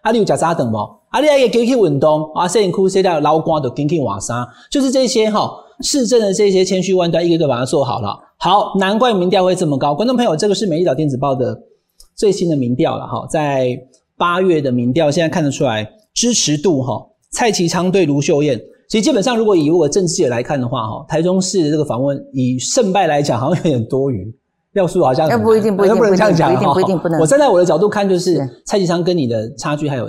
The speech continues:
Speaker 1: 很大的一段，但，但是市长我要挑战你哦，哈，来，你看一下六月的时候，蔡其昌才十六，然后呢，您是五十七，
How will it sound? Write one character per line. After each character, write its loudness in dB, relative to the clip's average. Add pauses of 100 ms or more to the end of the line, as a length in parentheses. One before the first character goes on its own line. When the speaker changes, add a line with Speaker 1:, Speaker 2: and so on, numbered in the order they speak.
Speaker 1:
很 -8
大 -6
的 -10
一 -10
段， -10
但， -4 (220)
但 0
是 0
市 -4
长 -4
我 -4
要 -4 (100)
挑 -6
战 -4
你 -6
哦， -14
哈， -12 (420)
来， -2
你 2
看 -2
一 0
下 0
六 4
月 4
的 2
时 -6
候， -2 (280)
蔡 -4
其 -2
昌 -2
才 -4
十 -6
六， 0 (720)
然 -4
后 0
呢， 2
您 2
是 -2
五 -2
十 -4
七， -6